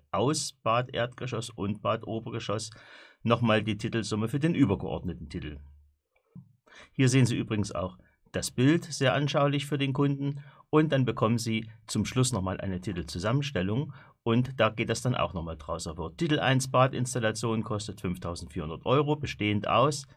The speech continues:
dem Bad im Erdgeschoss mit dieser Summe, dem Bad im Obergeschoss mit dieser Summe und dann unten drunter letzten Endes noch ein Titel für die Heizung. Aber es gibt noch eine Möglichkeit,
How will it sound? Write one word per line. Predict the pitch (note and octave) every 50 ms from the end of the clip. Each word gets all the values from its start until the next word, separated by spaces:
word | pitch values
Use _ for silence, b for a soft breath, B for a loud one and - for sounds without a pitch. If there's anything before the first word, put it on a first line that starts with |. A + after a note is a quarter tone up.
| b b _
dem | - G2 F2+
Bad | - F2+ F2 E2 -
im | F2 -
Erdgeschoss | - A#2 C3 C3 C3 B2+ B2+ - B2+ B2 B2 - - b b b b b b
mit | _ - E2+ - -
dieser | C3 C3+ C3 B2+ A#2
Summe, | A2 C3 B2+ B2 A#2 A2+
dem | - G2 F2+ F2
Bad | - D#2 D#2+ E2+ D#2+ -
im | - - - - - _ _ _ _ _ _ _ _ _
Obergeschoss | - B2 A2+ A2+ G#2 G#2 G2+ - - F#2+ F#2+ F#2+ - - - _
mit | - D#2+ D2 - - - _ _
dieser | - A#2 B2 B2+ C3 A#2+
Summe | B2+ A#2+ A2+ G#2+ A2 A2 A2 B B B B _
und | - C#3 C#3+ C#3+
dann | C#3 C3 C3+ C#3 C3+ - - - -
unten | _ G#2+ G#2+ G#2 G#2+ G2+
drunter | G2 - G2+ G2+ G#2+ G2+ G2+
letzten | F#2+ F#2+ F#2 - - -
Endes | - - - - - -
noch | G2 F2+
ein | F#2+ D#2 - -
Titel | - F#2 - F#2 G2 - b b b b b b b b b b
für | - - B2 B2
die | C#3+ C#3
Heizung. | G#2 F2+ E2+ - - - D2+ - - - - - - _ _ _ _ _ _ _ _ _ _ _ _ _ _
Aber | - A2 A2+ C#3 B2+
es | C3 -
gibt | - E3 D#3+ D#3+ - - - _
noch | G#2+ G#2 A2+ C3 F3 F#3 -
eine | - B2 A2+ G2+ F#2+
Möglichkeit, | F#2 F2+ F#2 F#2 F2+ - A2 A2 - - B2 A#2 A#2+ C3 D3+ C#3+